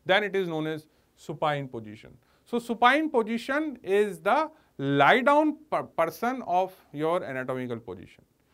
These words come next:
So the person who is having the straight, uh, standing position, then it is anatomical position. But if the same person will lie down, then it is supine position. So in this supine position, your palm is now facing again anteriorly.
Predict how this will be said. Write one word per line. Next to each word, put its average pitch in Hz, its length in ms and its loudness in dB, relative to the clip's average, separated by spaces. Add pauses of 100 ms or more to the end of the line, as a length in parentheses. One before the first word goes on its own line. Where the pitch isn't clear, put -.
(260)
So 240 140 -2
the 220 100 2
person 226 380 2
who 240 140 2
is 247 160 0
having 208 280 2
the 202 140 0
straight, 277 380 0 (600)
uh, 147 220 -6
standing 247 480 0
position, 170 500 -6 (320)
then 160 160 2
it 165 120 -6
is 190 180 -4
anatomical 220 560 -2
position. 139 500 -10 (260)
But 233 180 2
if 277 340 -2
the 190 80 -2
same 294 360 0
person 262 340 2
will 240 120 -2
lie 180 220 4
down, 139 320 -2 (280)
then 180 180 0
it 160 100 -6
is 160 140 -6
supine 113 340 -8
position. - 400 -18 (340)
So - 120 0
in 226 160 2
this 320 200 0
supine 202 360 0
position, 185 540 -6 (240)
your 185 240 2
palm 196 440 2
is 202 160 -4
now 190 240 2
facing 240 520 -2 (100)
again 233 460 0 (260)
anteriorly. 131 640 -8